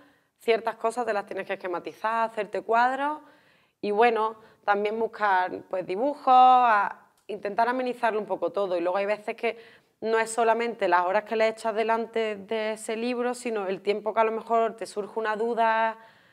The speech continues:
en cualquier momento y dices, "Ay, pues lo voy a mirar".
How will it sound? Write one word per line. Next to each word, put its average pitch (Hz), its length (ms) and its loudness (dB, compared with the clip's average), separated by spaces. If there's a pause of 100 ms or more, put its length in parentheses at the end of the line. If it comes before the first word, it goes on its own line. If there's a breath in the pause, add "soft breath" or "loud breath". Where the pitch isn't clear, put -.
(220 soft breath)
en 240 160 2
cualquier 240 360 4
momento 269 540 -2
y 262 60 -2
dices, 240 220 -8
"Ay, 226 220 -6
pues 190 420 -8 (280)
lo 214 160 0
voy 226 140 4
a 262 80 -2
mirar". 190 300 -4